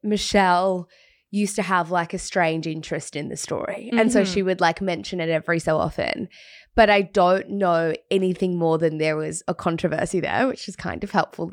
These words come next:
Speaker 1: for this sort of series. And it's interesting, but that's it.
Speaker 2: I'm really glad that you don't know anything because it makes it way more fun. <laughs>
Speaker 1: Did you know anything before you researched this one?
Speaker 2: No.
Speaker 1: Yeah. Okay. And you found it interesting?
Speaker 2: It's crazy.
Speaker 1: Okay.
Speaker 2: <laughs>
Speaker 1: Nice.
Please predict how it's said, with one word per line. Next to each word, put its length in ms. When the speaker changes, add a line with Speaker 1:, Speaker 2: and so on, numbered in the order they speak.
Speaker 1:
for 140
this 240
sort 160
of 100
series. 400
And 560
it's 160
interesting, 560
but 100
that's 180
it. 420
Speaker 2:
I'm 200
really 220
glad 240
that 80
you 60
don't 180
know 100
anything 460
because 340
it 140
makes 200
it 120
way 180
more 160
fun. 280
<laughs> 280
Speaker 1:
Did 220
you 140
know 160
anything 340
before 300
you 420
researched 400
this 160
one? 160
Speaker 2:
No. 160
Speaker 1:
Yeah. 400
Okay. 460
And 140
you 120
found 180
it 100
interesting? 480
Speaker 2:
It's 360
crazy. 600
Speaker 1:
Okay. 560
Speaker 2:
<laughs> 80
Speaker 1:
Nice. 540